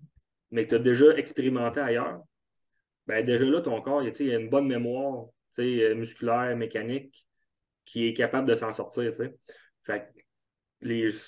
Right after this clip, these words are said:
il y a une grosse différence, en fait, sur le long terme, la longi-, tu sais, le, le, la carrière, disons, d'un joueur entre ceux qui vont pratiquer d'autres sports ou d'autres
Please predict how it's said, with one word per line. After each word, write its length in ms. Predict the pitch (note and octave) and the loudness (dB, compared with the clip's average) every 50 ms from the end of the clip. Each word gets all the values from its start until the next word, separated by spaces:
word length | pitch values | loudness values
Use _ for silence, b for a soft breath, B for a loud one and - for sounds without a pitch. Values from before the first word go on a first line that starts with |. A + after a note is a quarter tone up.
| - - | -8 0
il 80 | A#2+ | 2
y 20 | A2+ | 2
a 40 | |
une 80 | A2+ A2+ | 2 4
grosse 240 | A#2 C3+ C3+ B2+ - | 6 6 6 6 4
différence, 360 | - A#2+ A#2 B2+ C3+ C3 - | 2 0 2 2 0 -2 -4
en 120 | G#2+ G2+ | -6 -6
fait, 200 | - B2 A#2+ - - | -4 -6 -6 -6 -8
sur 180 | - - G#2+ | -8 -4 -4
le 100 | G#2+ A2 | -2 -2
long 320 | G#2+ A2 A2+ A2+ A#2 A2+ A2 | 0 0 2 2 2 2 2
terme, 220 | A2+ A#2+ B2 B2+ | 0 -2 -2 -2
la 100 | A#2 G#2 | -4 -4
longi-, 460 | G#2+ A2 A2 G#2+ A#2 A2 - - - _ | -4 -4 -4 -4 -4 -6 -8 -10 -14 _
tu 120 | - - - | -20 -20 -10
sais, 140 | - A#2 A#2 | -6 -6 -4
le, 420 | A2+ G2+ F#2+ F#2 - G#2+ G#2+ G#2+ | -4 -6 -6 -6 -4 -4 -2 -2
le, 360 | G#2+ G#2 G2+ G2 G2+ G#2 - - - - _ _ _ _ _ | -2 -2 0 -2 -2 -4 -6 -8 -14 -20 _ _ _ _ _
la 120 | A2+ A2+ A2 | -6 -6 -4
carrière, 420 | - B2 A2+ A2 A2+ A#2+ C3 B2+ | -2 -2 0 2 2 2 2 0
disons, 340 | A#2+ A2 A2+ A#2 A#2+ B2+ A#2+ | -2 -4 -4 -4 -4 -2 0
d'un 220 | A#2 A2+ G#2+ G#2+ G#2 | 0 0 0 -2 -4
joueur 480 | A2 A2 A2 A#2 B2+ C3+ C#3+ D3 D3 - _ _ _ _ _ _ _ _ _ _ _ _ _ | -2 0 0 0 0 0 -4 -6 -8 -12 _ _ _ _ _ _ _ _ _ _ _ _ _
entre 480 | - A#2 A#2+ C3 C3 C3 C3 A#2 A2 - | -4 -2 -2 -2 -2 -4 -4 -8 -12 -12
ceux 220 | - - C3+ B2+ | -4 0 0 0
qui 120 | B2+ - A2+ | 0 -2 -4
vont 180 | A2+ A2 G#2+ | -4 -4 -4
pratiquer 400 | - - A2 G#2 - - - B2+ | -4 -6 -8 -8 -8 -6 -6 -2
d'autres 220 | B2 A2+ G#2+ G#2+ - | 0 2 2 0 -2
sports 440 | - A#2 A2+ B2+ B2+ C3 B2+ - A2+ | -4 -6 -4 -2 -2 -4 -4 -4 -6
ou 140 | A2 A2 | -6 -6
d'autres 480 | A2+ A2+ B2 B2 B2 C3 B2+ B2+ - | -2 2 4 4 6 6 4 2 -2